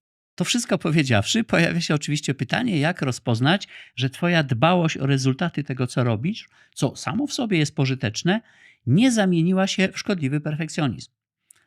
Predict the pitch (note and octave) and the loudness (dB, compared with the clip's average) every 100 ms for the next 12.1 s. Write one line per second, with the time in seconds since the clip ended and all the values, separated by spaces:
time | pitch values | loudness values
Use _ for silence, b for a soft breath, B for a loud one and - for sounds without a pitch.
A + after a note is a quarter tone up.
0 | b G3+ G#3+ G3+ - - G3 G3 D#3+ - | b -2 0 -2 -4 -2 -2 0 -2 0
1 | C#3+ D3 D3 C3 - B2+ C#3+ F3 - D#3+ | -2 0 0 -2 -6 -4 -2 -2 0 -2
2 | D3 b b - B2+ C4 G#3+ - - - | -2 b b -8 -4 -2 -2 -4 -8 -8
3 | - F#3+ F3 D3 C#3+ D3+ C3+ - B2 A#2+ | -4 -2 0 2 0 0 -2 -4 -6 -4
4 | A2 A#2+ - A#2+ - _ _ _ _ - | -4 -6 -12 -14 -20 _ _ _ _ 0
5 | A3+ B3 A#3 - G3+ G3 F#3 F#3 - A#3 | 0 2 0 -2 0 2 2 0 -2 -2
6 | C4+ - E3+ - C#3 C3 F3+ F#3+ E3+ D#3 | -2 -2 -4 -2 -2 0 2 2 2 0
7 | E3 F3 F3+ F#3 F#3+ - - A#3+ D#3+ B2+ | 2 2 2 2 0 -4 0 2 2 2
8 | G#2 F#2+ - B B B E3 D3+ E3 - | 2 0 -6 B B B -2 0 -2 0
9 | C#3+ E3 G3+ - - F#3 - - F3 F3+ | 0 0 0 -4 -2 -2 0 0 0 0
10 | F3+ F3 E3 D#3+ E3 A3 - - D3 C3+ | -4 0 0 2 2 0 -2 0 2 2
11 | G3 - D3+ C#3+ C3+ - D#3+ C3+ - - | 0 -2 -4 -4 -4 -2 0 2 0 -2
12 | G3 | -2